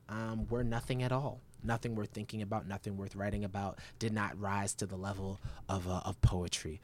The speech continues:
right? So you can expect that from the second book, some bars in there. Um, what else can you expect,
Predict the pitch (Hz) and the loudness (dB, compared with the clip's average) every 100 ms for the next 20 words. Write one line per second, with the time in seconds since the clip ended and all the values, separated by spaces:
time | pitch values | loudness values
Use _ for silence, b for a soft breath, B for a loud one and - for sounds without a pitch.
0 | B - 95 - 107 123 135 143 135 - | B -2 2 8 8 10 8 6 6 4
1 | 120 - 104 - 104 104 104 104 104 95 | 2 2 0 0 0 2 0 0 -2 -2
2 | 107 - 101 95 92 95 98 98 98 110 | -2 0 2 2 2 2 2 0 0 -2
3 | 120 B B B - 107 107 104 104 147 | -6 B B B 0 2 4 2 2 4
4 | 160 - 117 107 104 - - - - | 4 2 -4 -2 -2 -4 -6 -10 -14